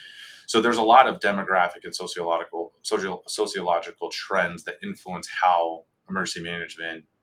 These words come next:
has staffed our, um,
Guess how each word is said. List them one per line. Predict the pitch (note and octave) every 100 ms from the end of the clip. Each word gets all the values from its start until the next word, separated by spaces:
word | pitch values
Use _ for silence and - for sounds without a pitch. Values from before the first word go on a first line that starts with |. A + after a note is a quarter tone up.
| -
has | F2+ -
staffed | - F#2+ F2 E2+ - - - _ _ _ _ _ -
our, | F2 D#2+ D#2 - -
um, | D#2+ D#2